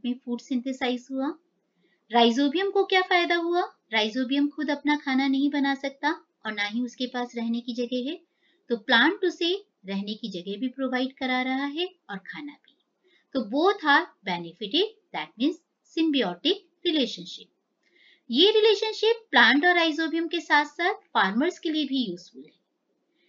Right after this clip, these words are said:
क्योंकि farmers को अपनी soil में nitrogen fertilizers का कम इस्तेमाल करना पड़ेगा।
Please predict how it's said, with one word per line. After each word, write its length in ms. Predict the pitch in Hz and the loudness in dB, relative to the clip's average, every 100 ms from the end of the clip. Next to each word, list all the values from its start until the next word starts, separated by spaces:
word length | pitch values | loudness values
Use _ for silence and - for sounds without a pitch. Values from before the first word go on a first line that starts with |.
| _ | _
क्योंकि 260 | 285 277 349 | -2 2 0
farmers 540 | - 226 214 294 415 | 4 2 4 0 0
को 180 | - 392 | -2 -2
अपनी 420 | 403 240 220 254 | -2 -6 -2 -2
soil 400 | 262 220 180 185 | -2 -6 -6 -6
में 240 | 190 240 311 | -4 -2 -2
nitrogen 540 | 214 185 226 220 302 | -2 -4 -8 -4 -4
fertilizers 720 | 302 180 185 185 165 180 196 | -4 -8 -6 -10 -10 -12 -14
का 180 | - 294 | -10 -12
कम 300 | 302 349 320 | -8 -2 0
इस्तेमाल 460 | 262 - 202 170 165 | 0 -2 -10 -10 -12
करना 300 | 165 151 160 | -14 -20 -20
पड़ेगा। 440 | - 147 143 - | -20 -20 -20 -20